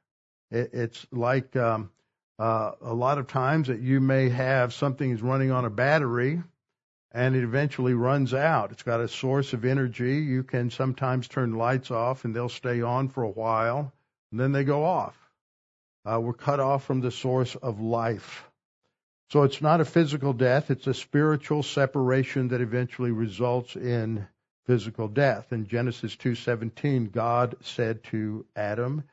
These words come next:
"Of the tree of the knowledge of good and evil you shall not eat, for in the day," see, not nine hundred and thirty years later when Adam died physically, "but in the day that you eat of it,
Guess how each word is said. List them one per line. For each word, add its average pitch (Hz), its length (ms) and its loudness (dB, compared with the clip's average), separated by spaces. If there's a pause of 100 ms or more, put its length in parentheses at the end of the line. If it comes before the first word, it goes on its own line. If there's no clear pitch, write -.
(840)
"Of 127 160 4
the 127 100 2
tree 185 540 8
of 147 240 0
the 135 80 2
knowledge 135 560 4
of 113 200 -4
good 139 240 6
and 127 340 0
evil 139 380 2
you 123 200 0
shall 135 380 -2
not 127 400 0
eat, 165 320 0 (420)
for 123 180 0
in 156 180 2
the 143 80 0
day," 143 580 -2 (840)
see, 156 80 2
not 156 320 2
nine 151 400 4
hundred 147 420 4
and 123 160 2
thirty 147 280 2
years 127 340 2
later 123 680 0
when 113 160 -2
Adam 117 280 0
died 107 300 0
physically, 131 680 -2
"but 120 340 -2
in 143 220 4
the 123 140 2
day 135 540 2
that 147 260 -2
you 135 300 2
eat 151 220 2
of 104 140 -4
it, 104 260 -10